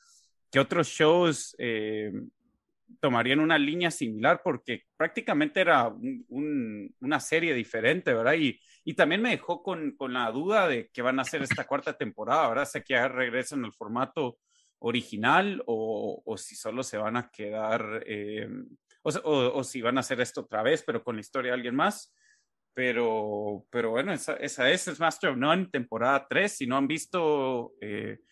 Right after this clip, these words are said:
si no han visto, de, de, definitivamente miren las primeras dos, está en Netflix.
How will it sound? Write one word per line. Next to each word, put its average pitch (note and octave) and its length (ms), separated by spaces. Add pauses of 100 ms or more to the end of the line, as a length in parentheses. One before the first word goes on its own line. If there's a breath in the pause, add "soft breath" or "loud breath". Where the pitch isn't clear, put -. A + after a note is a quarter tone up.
(380 soft breath)
si B2+ 100
no B2+ 80
han C3+ 80
visto, E3+ 360
de, B2+ 200 (160)
de, A#2+ 200
definitivamente A#2 720
miren C3+ 200
las C3+ 160
primeras A2 260
dos, D#3 300
está A#2 440
en C3 280
Netflix. - 640